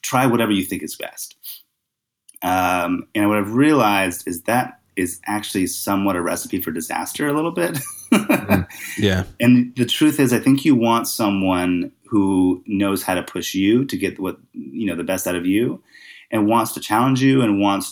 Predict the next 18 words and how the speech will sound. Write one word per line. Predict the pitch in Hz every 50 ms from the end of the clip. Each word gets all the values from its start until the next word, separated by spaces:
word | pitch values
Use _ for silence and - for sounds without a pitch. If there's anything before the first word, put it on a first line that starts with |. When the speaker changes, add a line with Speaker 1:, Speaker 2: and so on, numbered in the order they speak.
| - -
Speaker 1:
to, | 95 95 95 95 92 90 90 90 90 92 90 - -
um, | 95 92 90 87 87 87 85 87 95 - - - - - _ _ _
like, | - 95 - - - - - - _ _ _ _ _ -
actively | 120 131 131 - - 123 113 113 110
wants | 101 95 98 98 104 107 104 - - -
you | 92 95 98 95 92 90 90 87 - - _
to | - - 92
do | 87 98 92 90
a |
specific | 87 - - 92 85 - 87 90 - -
thing | 90 90 87
that | 82
you're | 80 82 80 82
good | 80 - - -
at. | - - - - - - _ _ _ _ _ _ _
Speaker 2:
Yeah. | - 110 117
Speaker 1:
Meaning, | 123 123 120
like, | 113 107 101 92 - -